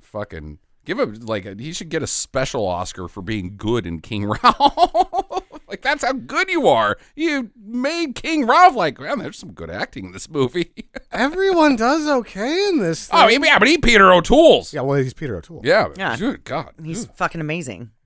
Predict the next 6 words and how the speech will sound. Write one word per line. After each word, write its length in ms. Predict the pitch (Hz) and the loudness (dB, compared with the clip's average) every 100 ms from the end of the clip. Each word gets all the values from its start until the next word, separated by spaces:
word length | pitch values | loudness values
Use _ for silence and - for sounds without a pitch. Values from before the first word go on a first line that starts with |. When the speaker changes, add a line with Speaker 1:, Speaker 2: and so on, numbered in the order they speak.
| _ | _
Speaker 1:
He's 160 | 92 - | -20 -14
the 40 | |
best. 240 | 104 98 - _ _ _ | -14 -14 -18 _ _ _
Um, 560 | - 233 220 208 175 147 _ _ _ _ _ _ _ _ _ _ _ _ _ _ _ _ _ _ _ _ _ _ _ | 4 6 6 4 0 -8 _ _ _ _ _ _ _ _ _ _ _ _ _ _ _ _ _ _ _ _ _ _ _
so 680 | - 262 254 233 220 190 - _ _ _ _ _ _ _ _ _ _ _ _ _ _ _ _ _ _ | 0 2 4 2 2 0 -4 _ _ _ _ _ _ _ _ _ _ _ _ _ _ _ _ _ _
Miranda 680 | 202 269 285 262 165 123 120 | 0 2 2 2 2 0 -2